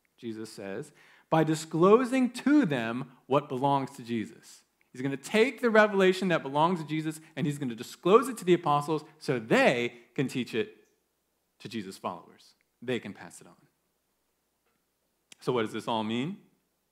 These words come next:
It means that the incarnate Word of God declares the final revelation of God, but that he commissions, he authorizes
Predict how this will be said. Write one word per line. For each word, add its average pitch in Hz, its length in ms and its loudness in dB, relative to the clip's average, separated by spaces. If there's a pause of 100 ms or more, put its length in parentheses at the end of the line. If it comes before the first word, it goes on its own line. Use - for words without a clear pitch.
(1160)
It 123 120 -6
means 196 280 2
that 165 140 -2
the 151 160 0
incarnate 208 640 -2
Word 202 220 4
of 208 120 0
God 117 520 -4 (580)
declares 233 580 4
the 226 100 0
final 214 400 2
revelation 196 640 2
of 110 140 -6
God, 98 480 -8 (500)
but 180 120 0
that 196 140 4
he 202 100 2
commissions, 175 880 -2 (140)
he 190 160 2
authorizes 185 1040 2